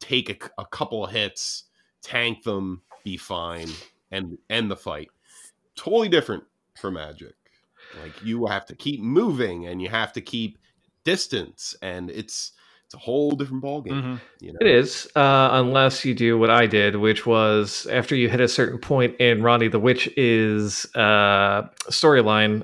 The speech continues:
Speaker 3: uh, I became a complete simp for Ronnie, and I started using that Dark Moon Greatsword because I've used it in every other FromSoft game, so why not this one?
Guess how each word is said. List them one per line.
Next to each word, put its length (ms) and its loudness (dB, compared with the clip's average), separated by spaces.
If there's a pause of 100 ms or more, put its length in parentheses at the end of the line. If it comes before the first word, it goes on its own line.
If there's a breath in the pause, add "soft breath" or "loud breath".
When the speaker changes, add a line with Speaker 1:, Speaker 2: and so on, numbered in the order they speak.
Speaker 3:
uh, 260 2
I 120 4
became 340 2
a 60 4
complete 360 -2
simp 300 0
for 140 0
Ronnie, 380 2 (400 loud breath)
and 540 4
I 720 6
started 480 2
using 380 2
that 560 2
Dark 220 4
Moon 160 2
Greatsword 520 2
because 280 0
I've 160 4
used 180 2
it 140 2
in 100 4
every 260 2
other 220 6
FromSoft 480 0
game, 220 0
so 160 2
why 140 2
not 180 0
this 180 4
one? 240 -4